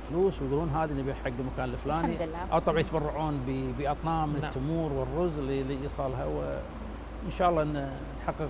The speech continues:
Speaker 1: رغبات
Speaker 2: بإذن الله، إن
Speaker 1: المتبرعين.
Speaker 2: شاء الله يا رب.
Speaker 3: ربي إن شاء الله يوفقكم ويعطيكم العافية على هالعمل الإنساني اللي قاعد تقدمون فيه هذه الشريحة، وهم أخواننا بالنهاية، وإحنا طبعا
Speaker 1: صحيح،
Speaker 3: الشعوب
Speaker 1: صحيح.
Speaker 3: هذه الشعوب العربية كلنا أخوان يعني
Speaker 1: صحيح.
Speaker 3: في الدماء، ونجتمع مع بعض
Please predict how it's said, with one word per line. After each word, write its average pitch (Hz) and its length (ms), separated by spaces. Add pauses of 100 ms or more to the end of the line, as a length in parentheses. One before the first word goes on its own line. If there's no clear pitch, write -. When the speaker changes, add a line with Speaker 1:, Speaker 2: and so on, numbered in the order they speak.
Speaker 1:
رغبات 135 260 (180)
Speaker 2:
بإذن - 100
الله، 123 120
إن 190 100
Speaker 1:
المتبرعين. 208 180
Speaker 2:
شاء 208 140
الله 190 120
يا 185 140
رب. 185 340 (440)
Speaker 3:
ربي 151 160
إن 156 40
شاء 165 160
الله 170 100
يوفقكم 175 600
ويعطيكم 151 360
العافية 185 720
على 196 460
هالعمل 214 440
الإنساني 220 480
اللي 214 120
قاعد 190 200
تقدمون 214 400
فيه 226 180 (340)
هذه 190 200
الشريحة، 160 500
وهم 233 240
أخواننا 196 600 (320)
بالنهاية، 170 640
وإحنا 180 300
طبعا 175 260
Speaker 1:
صحيح، 175 40
Speaker 3:
الشعوب 170 340
Speaker 1:
صحيح. 160 140
Speaker 3:
هذه 165 60
الشعوب 160 280
العربية 160 540
كلنا 170 380
أخوان 165 380 (400)
يعني 143 260
Speaker 1:
صحيح. - 40
Speaker 3:
في 156 60
الدماء، 151 420
ونجتمع 151 460
مع 156 220
بعض 196 300